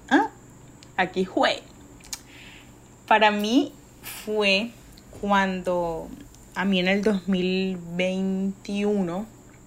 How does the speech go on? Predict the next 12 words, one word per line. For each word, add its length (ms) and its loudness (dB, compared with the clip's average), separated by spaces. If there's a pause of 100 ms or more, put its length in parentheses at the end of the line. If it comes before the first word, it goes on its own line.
(340)
yo 580 6
estaba 560 0
en 100 -2
Buenos 180 0
Aires 440 -2
y 100 -4
iba 140 0
a 40 2
viajar 240 -4
aquí 200 -8
a 40 -10
Colombia. 560 -4